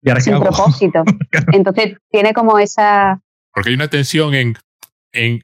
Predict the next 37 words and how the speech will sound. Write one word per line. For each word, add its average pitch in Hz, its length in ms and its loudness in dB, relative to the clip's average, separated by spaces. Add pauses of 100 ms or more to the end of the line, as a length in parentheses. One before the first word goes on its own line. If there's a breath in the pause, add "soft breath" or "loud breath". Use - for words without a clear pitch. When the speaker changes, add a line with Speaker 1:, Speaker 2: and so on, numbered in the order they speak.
Speaker 3:
tendría 117 320 0
que 156 100 -6
acabarlo, 175 640 -2 (920)
¿y 120 240 0
qué 135 120 -4
pasa 143 260 -6
cuando 123 200 0
lo 98 60 0
acabe? 104 400 -2 (600)
Sí. - 100 -10
Speaker 2:
Pero 175 140 0
si 180 140 0
lo 170 60 0
acabo, 170 300 0
de 185 100 2
pronto 175 260 2
me 180 100 4
Speaker 3:
Sí. 160 40 0
Speaker 2:
quedo 165 180 2
sin, 165 500 4 (320)
sí, - 180 0
exacto. 180 260 0
O - 40 0
sea, - 140 0
yo 202 120 2
creo 220 160 2
que 226 100 2
la, 202 300 2
mm, 180 420 2 (300)
todo 196 120 0
el 196 60 -2
tema 202 240 2
este 190 180 -2
de, 175 540 2
de 170 640 2
ser 190 280 0
creativo, 185 880 2